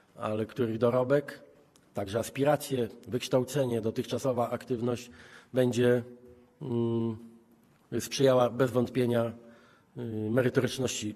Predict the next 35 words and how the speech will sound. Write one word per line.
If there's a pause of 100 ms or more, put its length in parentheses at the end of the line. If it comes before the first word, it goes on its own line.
decyzji,
które
będą
zapadały.
Spółki
Skarbu
Państwa
oczywiście
będziemy
dalej
czyścić, (300)
bo
to
ciągle, (340)
mm, (280)
mimo
wysiłków (200)
Borysa
Budki, (340)
spół-,
tam
jeszcze
jest
sporo
do
wyczyszczenia. (560)
Jak
wiecie, (960)
nie,
nie
muszę
tego
nikomu
uświadamiać,
ale,